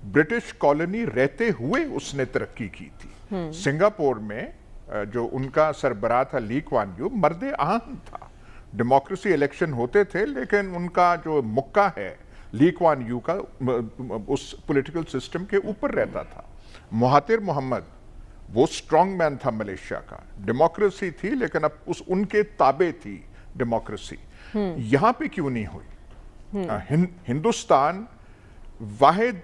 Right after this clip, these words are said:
Speaker 1: प्योर डेमोक्रेटिक कंट्री है एशिया में जो तरक्की की दौड़ में भी आगे जा चुका है। तालीम की, अ, वो जो है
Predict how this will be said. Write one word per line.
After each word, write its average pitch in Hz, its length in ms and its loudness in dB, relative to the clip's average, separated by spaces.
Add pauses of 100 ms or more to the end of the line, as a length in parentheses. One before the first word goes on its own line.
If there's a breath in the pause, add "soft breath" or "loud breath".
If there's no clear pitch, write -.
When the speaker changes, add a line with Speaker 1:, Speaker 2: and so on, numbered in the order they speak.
(100)
Speaker 1:
प्योर 202 440 6 (120)
डेमोक्रेटिक 139 800 2
कंट्री 139 400 0
है 151 160 2
एशिया 123 400 0
में 196 200 -6
जो 139 220 2
तरक्की 143 500 0
की - 140 0
दौड़ 117 300 4
में 113 220 -4
भी 156 100 -2
आगे 104 480 -2
जा 104 260 -2
चुका 107 300 -6
है। 147 120 0
तालीम 135 580 0
की, 107 320 -6 (220)
अ, 98 60 -2
वो 92 200 -6
जो 92 160 -8
है 95 200 -8